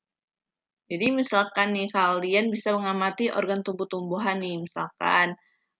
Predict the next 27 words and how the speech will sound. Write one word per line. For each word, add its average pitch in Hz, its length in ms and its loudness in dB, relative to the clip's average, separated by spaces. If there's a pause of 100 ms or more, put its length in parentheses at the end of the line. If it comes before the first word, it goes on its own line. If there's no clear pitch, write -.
eh, 170 220 -2 (100)
kalian 180 400 2
ada 170 560 2 (320)
wortel 208 560 2
di 190 80 0
rumah 175 320 -2
kalian, 185 480 2
ya 185 160 -6
kalian 185 560 -2
pegang 175 640 -2
gitu. 160 240 -10
Gimana 180 400 -4
sih 233 160 -2
bentuknya? 175 720 -4
Ternyata 160 320 -8
bentuknya 170 480 -12
itu 233 160 -4 (720)
lonjong 196 640 8
gitu 165 240 -10
ya. 165 160 -2 (320)
Nah, 180 80 -8
itu - 240 -4
merupakan 196 480 -4
salah 190 240 -6
satu 185 240 -8
bentuk 180 240 -8
or-, 196 160 -6